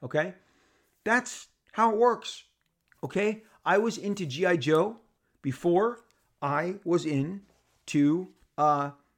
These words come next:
the, the toy, before I ever was into any of the other licenses. And, um, the, the thing is that, that I am just, uh, re-, really, you know, excited by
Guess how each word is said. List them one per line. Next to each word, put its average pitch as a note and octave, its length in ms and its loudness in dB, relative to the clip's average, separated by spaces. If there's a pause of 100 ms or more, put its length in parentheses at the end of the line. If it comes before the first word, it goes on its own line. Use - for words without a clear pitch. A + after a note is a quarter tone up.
(140)
the, C#3+ 100 -4
the C3+ 140 -6
toy, G#3 340 4
before E3+ 320 0
I E3+ 60 4
ever G3 400 2 (100)
was D3 160 -2
into E3 540 0
any F#3 260 -2
of D3+ 180 -2
the C3+ 300 -2 (320)
other D#3+ 400 2 (240)
licenses. - 760 -4 (420)
And, C3+ 360 -4
um, C3 440 -6 (500)
the, C#3 100 -4
the C3 140 -10
thing F#3 280 -2
is F3+ 400 -4 (420)
that, C3+ 340 -2 (100)
that C3+ 160 -2
I D3 160 -4
am C#3+ 200 -6
just, C3+ 320 -10
uh, A#2 240 -6 (600)
re-, D#3 240 -4
really, D3 440 -4 (600)
you C#3+ 140 -4
know, B2 280 -4 (280)
excited F3 600 0
by C3 320 -2